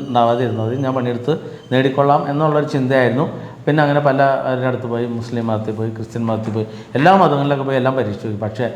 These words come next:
പ്രത്യേകിച്ച് പ്രയോജനമില്ല. അവസാനം മുപ്പത്താറ് വയസ്സായപ്പോഴേക്കും നമ്മളുണ്ടാക്കി ആർജിച്ച എല്ലാ സംഭവങ്ങളും നശിച്ചു പോയി. അപ്പോൾ റെഗുലറായിട്ട് കണ്ടുകൊണ്ടിരുന്ന ജ്യോത്സ്യനോട് ഞാൻ അവസാനം പറയും വീട് വിറ്റിറങ്ങാനാണ് വന്നത്. അതായത്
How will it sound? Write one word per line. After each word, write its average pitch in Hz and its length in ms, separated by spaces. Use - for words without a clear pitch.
പ്രത്യേകിച്ച് 165 400
പ്രയോജനമില്ല. 123 460
അവസാനം 143 300
മുപ്പത്താറ് 139 340
വയസ്സായപ്പോഴേക്കും 117 540
നമ്മളുണ്ടാക്കി 131 580
ആർജിച്ച 123 320
എല്ലാ 143 260
സംഭവങ്ങളും 113 480
നശിച്ചു 110 300
പോയി. 82 120
അപ്പോൾ 156 160
റെഗുലറായിട്ട് 175 500
കണ്ടുകൊണ്ടിരുന്ന 147 480
ജ്യോത്സ്യനോട് 127 540
ഞാൻ 120 100
അവസാനം 117 420
പറയും 107 220
വീട് 135 240
വിറ്റിറങ്ങാനാണ് 123 520
വന്നത്. 104 220
അതായത് 131 320